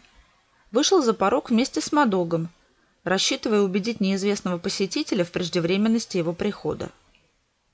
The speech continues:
На ступенях крыльца сидел Джейкоб из Болдена, бледный, взъерошенный и изрядно продрогший, потому как вечер выдался прохладный. Чтобы хоть чуточку согреться, молодой человек, подтянув колени, обхватил себя руками.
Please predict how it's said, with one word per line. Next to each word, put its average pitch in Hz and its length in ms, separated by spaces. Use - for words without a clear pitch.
На 208 100
ступенях 277 440
крыльца 277 360
сидел 254 380
Джейкоб 220 460
из 226 100
Болдена, 165 580
бледный, 247 420
взъерошенный 202 760
и 185 40
изрядно 233 380
продрогший, 233 680
потому 185 340
как 190 180
вечер 240 280
выдался 180 380
прохладный. 160 720
Чтобы 220 260
хоть - 200
чуточку 247 340
согреться, 254 600
молодой 202 340
человек, 220 460
подтянув 214 480
колени, 254 380
обхватил 175 460
себя 175 320
руками. 165 540